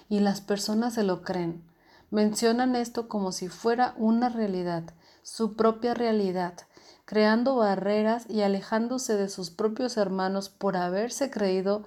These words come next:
mucho de estas frases y además quedándose solos. A veces nos volvemos egocentristas,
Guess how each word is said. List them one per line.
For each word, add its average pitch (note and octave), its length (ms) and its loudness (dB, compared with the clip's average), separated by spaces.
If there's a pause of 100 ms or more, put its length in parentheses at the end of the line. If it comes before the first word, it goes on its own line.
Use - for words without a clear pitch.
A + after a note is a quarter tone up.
(300)
mucho A#3 440 2
de F3+ 140 0
estas F#3+ 380 -6
frases F#3 540 -4 (320)
y G3+ 100 2
además G3 580 0
quedándose F3 640 -4
solos. G3 480 0 (440)
A G3+ 140 2
veces G#3+ 320 -2
nos A3+ 180 -2
volvemos G3 520 -2
egocentristas, F3+ 1000 -6